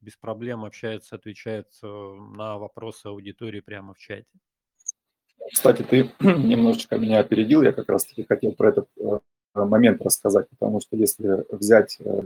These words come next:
Speaker 2: те конференции, которые проводятся вообще в целом, да, как бы на рынке, как правило, используются какие-то, м, э, сторонние сервисы,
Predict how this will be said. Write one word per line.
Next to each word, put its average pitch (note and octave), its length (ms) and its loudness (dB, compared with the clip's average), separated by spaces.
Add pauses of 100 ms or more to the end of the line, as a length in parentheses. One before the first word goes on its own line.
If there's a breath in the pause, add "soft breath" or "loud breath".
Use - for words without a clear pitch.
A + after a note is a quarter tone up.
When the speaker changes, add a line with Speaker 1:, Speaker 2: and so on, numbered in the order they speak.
Speaker 2:
те - 80 0
конференции, G#2 640 -2
которые G2 500 -4 (280)
проводятся G#2+ 560 6
вообще G#2 300 0
в - 40 -10
целом, D3+ 400 4
да, A2 140 0
как G#2 160 -18
бы G2 220 -6 (280)
на A2 120 6
рынке, G#2 340 0 (520)
как - 80 -20
правило, D3 320 8
используются A#2+ 540 4
какие-то, A2 640 2 (160)
м, - 160 -10
э, G2 240 -10
сторонние A#2+ 480 6
сервисы, G2+ 600 0